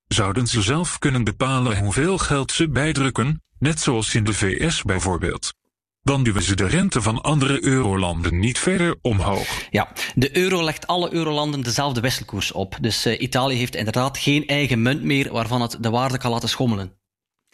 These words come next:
Speaker 2: Als het land competitiever wil worden, dan moet het daarom zijn lonen en prijzen laten zakken. En Matthijs, jij weet, dat is complex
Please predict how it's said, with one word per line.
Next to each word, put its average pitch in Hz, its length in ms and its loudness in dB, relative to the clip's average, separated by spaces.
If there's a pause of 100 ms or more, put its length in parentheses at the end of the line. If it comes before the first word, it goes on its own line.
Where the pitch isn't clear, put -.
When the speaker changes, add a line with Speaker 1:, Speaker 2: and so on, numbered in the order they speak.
(120)
Speaker 2:
Als 127 160 0
het 120 100 -2
land 135 180 0
competitiever 180 520 2
wil 185 140 0
worden, 180 500 0
dan 151 320 0
moet 143 140 0
het 143 160 -4
daarom 131 260 0
zijn 117 200 2
lonen 147 300 2
en 117 140 -4
prijzen 143 320 0
laten 135 360 -2
zakken. 127 360 -4
En 117 240 -2
Matthijs, 123 340 0
jij 117 120 2
weet, 131 140 2
dat 123 100 0
is 120 160 -2
complex - 560 -2